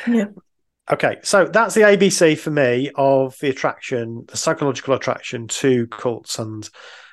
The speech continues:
Speaker 2: coercive groups, but also to conspiracism. It's this,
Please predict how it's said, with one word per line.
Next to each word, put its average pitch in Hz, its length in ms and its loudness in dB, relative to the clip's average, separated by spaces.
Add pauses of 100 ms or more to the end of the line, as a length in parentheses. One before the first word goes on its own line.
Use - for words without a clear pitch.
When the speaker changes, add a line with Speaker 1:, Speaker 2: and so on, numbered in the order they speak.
(100)
Speaker 2:
coercive 113 440 -6
groups, 143 500 0
but 123 120 -6
also 135 420 -2
to 120 160 -8
conspiracism. 113 760 -4
It's - 240 -8
this, - 540 -4